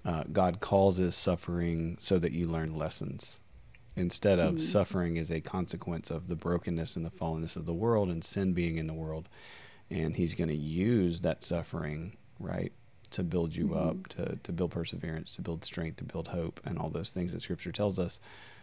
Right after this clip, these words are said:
Speaker 1: Um, but he doesn't necessarily cause it.
Speaker 2: Yes.
Speaker 1: Would you agree?
Speaker 2: I would agree with that, yeah.
Speaker 1: Right. And so I think, um, Scripture says the whole earth is moaning and groaning for Christ's return.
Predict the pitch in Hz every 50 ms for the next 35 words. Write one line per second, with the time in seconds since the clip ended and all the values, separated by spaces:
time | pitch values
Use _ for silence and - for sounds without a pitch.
0 | - - - - 92 87 85 80 80 78 - - - - - - - - - -
1 | - - - - - - - - - 87 87 110 101 98 95 85 85 - - -
2 | - - 92 90 87 87 - 85 - - - - - 92 - - - - 87 -
3 | - - - - - - - - - - - - - - - - - - - -
4 | - - - - 185 170 98 92 92 92 92 85 87 87 90 98 - - - -
5 | - - - - - - - - - - - - - 185 190 180 170 160 165 160
6 | 160 160 - - - - - - 180 - - - 104 101 92 85 90 95 - -
7 | 98 90 90 - - - - - - - - 98 98 90 85 - - - - -
8 | 180 170 170 165 80 80 80 80 - - - - - - - - - - - -
9 | - - - - - - - - - - - - - - - - - - - 113
10 | 110 101 92 95 92 85 - - - - 107 104 - - 95 98 98 92 - 87
11 | 87 90 92 90 90 92 95 95 92 90 87 87 87 85 82 82 87 87 87 90
12 | 87 87 85 - - 85 82 - 87 85 82 - - - 82 - - 107 104 98
13 | 82 82 82 82